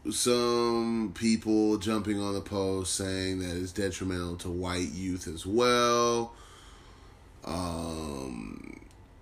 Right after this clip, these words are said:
I had somebody on there from left fucking field who kept saying this, that, and the third, and he didn't get that I wasn't trying to hear it. So I would interact with other people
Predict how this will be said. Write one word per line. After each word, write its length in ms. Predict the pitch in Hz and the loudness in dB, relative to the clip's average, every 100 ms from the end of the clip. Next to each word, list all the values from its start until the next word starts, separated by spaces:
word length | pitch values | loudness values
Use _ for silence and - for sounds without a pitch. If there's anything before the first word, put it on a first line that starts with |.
| - - - - | -20 -20 -20 -10
I 140 | 117 113 | -4 0
had 260 | 120 117 98 | 4 4 4
somebody 760 | - 131 123 113 110 107 107 | 4 6 6 4 6 6 4
on 240 | 104 104 104 | 2 0 0
there 240 | 101 101 | 0 0
from 280 | - 98 95 | -2 -2 0
left 200 | 104 98 | 0 -2
fucking 380 | - 98 90 90 | -2 -4 -4 -6
field 560 | - 117 117 113 113 | 0 4 6 6 4
who 140 | 107 92 | 2 0
kept 340 | 113 104 87 | 0 0 0
saying 460 | - 95 87 73 87 | 0 -2 -4 -4 0
this, 320 | 110 110 104 | 2 2 0
that, 260 | 98 90 78 | -2 -4 -4
and 140 | 73 | -6
the 40 | |
third, 540 | - - 110 113 113 104 | -6 0 4 6 6 4
and 100 | 104 | 0
he 140 | 160 | 2
didn't 300 | 147 117 110 | 4 4 2
get 380 | 104 110 110 107 | 2 4 2 0
that 140 | 107 | -2
I 120 | 104 104 | -2 -2
wasn't 360 | 104 98 85 | -4 -4 -4
trying 300 | - 101 90 | -2 -2 -4
to 80 | 71 | -6
hear 400 | 85 123 123 101 | -4 2 4 4
it. 200 | 95 90 - - - - | 0 -6 -10 -20 -20 -14
So 160 | - 120 | 0 4
I 140 | 139 | 6
would 380 | 139 117 104 - | 6 4 2 2
interact 480 | 120 107 110 107 104 | 2 2 2 2 0
with 140 | 98 | -4
other 300 | - 131 127 | 2 4 4
people 600 | - 107 101 95 95 95 | 4 0 0 -2 -2 -4